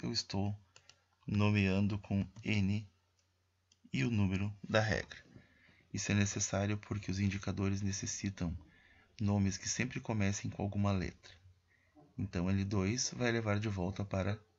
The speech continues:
a regra número dois. Adiciono. E agora eu vou clicar nessa seta e pedir que crie-se um hiperlink que, quando o objeto for clicado,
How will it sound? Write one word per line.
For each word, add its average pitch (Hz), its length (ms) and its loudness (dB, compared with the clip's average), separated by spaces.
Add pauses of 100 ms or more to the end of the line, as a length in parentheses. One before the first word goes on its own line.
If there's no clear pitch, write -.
(200)
a 113 240 -2 (540)
regra 107 380 0
número 95 340 0
dois. - 480 -8 (720)
Adiciono. 107 720 -2 (1800)
E 76 160 0
agora 104 540 2
eu 101 160 0
vou 98 200 -4
clicar 92 540 -4 (120)
nessa 85 420 -4
seta 110 560 -4 (120)
e 117 80 -6
pedir 101 500 -2
que - 360 -14 (500)
crie-se 135 520 -2
um 98 100 0
hiperlink 98 800 0 (800)
que, 85 340 -2 (1000)
quando 110 280 2
o - 20 4
objeto 95 420 0
for 101 220 -2
clicado, 113 580 -2